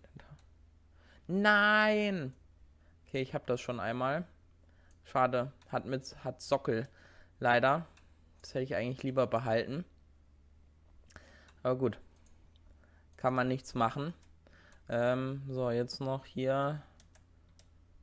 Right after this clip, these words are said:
Da steht hier nie mal einer mit dem Brontosaurus, wenn man ihn braucht. So, jetzt noch die V Z snacken und dann geht's weiter.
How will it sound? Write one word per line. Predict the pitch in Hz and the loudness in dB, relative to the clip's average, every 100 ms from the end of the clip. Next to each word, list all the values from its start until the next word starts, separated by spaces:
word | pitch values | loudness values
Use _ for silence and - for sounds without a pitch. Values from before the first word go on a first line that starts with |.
| - | -16
Da | 131 | -12
steht | - 165 | -10 -6
hier | |
nie | 160 | -4
mal | 175 143 | 0 2
einer | 143 156 | 2 2
mit | 156 | 2
dem | 147 127 | 0 0
Brontosaurus, | - 165 143 143 165 165 - | 0 2 4 6 6 4 4
wenn | 147 | 4
man | 147 | 4
ihn | 147 120 | 4 2
braucht. | 104 107 98 85 151 | 2 2 2 -6 -8
So, | 120 | -2
jetzt | 113 110 - | 0 0 -2
noch | |
die | 135 | -4
V | 139 139 | 0 2
Z | 127 - 196 - - - - - | 2 4 2 2 -14 -20 -20 -12
snacken | - - 170 202 185 202 196 | -4 2 2 2 0 -2 -2
und | - 143 147 | 2 2 8
dann | 131 131 | 8 8
geht's | 135 131 | 4 2
weiter. | 110 95 85 | 2 2 -2